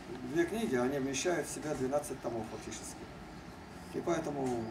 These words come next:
мы поехали, нас трое, Виктор и там ещё шофёр Николай. Надо вот при-, где мы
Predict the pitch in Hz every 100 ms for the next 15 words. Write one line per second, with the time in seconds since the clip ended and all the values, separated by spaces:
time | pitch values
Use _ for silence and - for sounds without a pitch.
0 | - 135 131 127 123 175 208 202 196 180
1 | - - - 139 127 - 165 190 175 -
2 | - - - - - - - - 196 -
3 | 160 131 127 123 123 127 135 131 139 120
4 | 123 120 139 180 175 - - - - -
5 | - - - - - - - 185 160 147
6 | 135 139 165 147 147 131 - - - -
7 | - 139 147 143 139 120 113